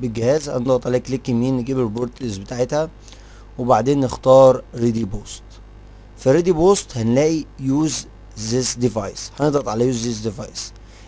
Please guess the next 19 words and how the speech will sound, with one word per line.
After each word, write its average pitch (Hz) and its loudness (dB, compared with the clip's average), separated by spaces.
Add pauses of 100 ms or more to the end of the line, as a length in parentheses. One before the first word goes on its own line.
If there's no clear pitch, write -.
ايه 170 4
اللي 180 10
هيحصل 160 6
كده 135 4
بقى 135 8
لما 117 2
يضغط 131 2
اوكي؟ 117 -2 (560)
هيحصل 175 6
ان 131 0
هو 139 0
يستغل 123 2
في 110 -6
الج-، 113 -6
في 117 -6
الفلاشة 139 -2
دي 147 -4
مساحة 117 -2 (720)
قدرها 123 4